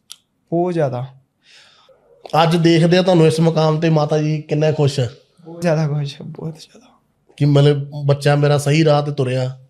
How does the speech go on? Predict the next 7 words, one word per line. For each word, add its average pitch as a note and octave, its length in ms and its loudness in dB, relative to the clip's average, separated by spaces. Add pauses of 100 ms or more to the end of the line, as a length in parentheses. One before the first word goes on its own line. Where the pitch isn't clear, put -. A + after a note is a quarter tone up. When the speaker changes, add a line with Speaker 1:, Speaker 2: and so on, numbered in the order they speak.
(100)
Speaker 2:
ਤੇ C#3 140 0
ਅੱਜ C#3 120 0
ਸਹੀ D3 260 0
ਮੁਕਾਮ C#3+ 400 0
ਪਾਇਆ। C3 460 -4 (540)
Speaker 1:
ਉਹ F#3+ 220 0
ਫਿਰ A3+ 220 0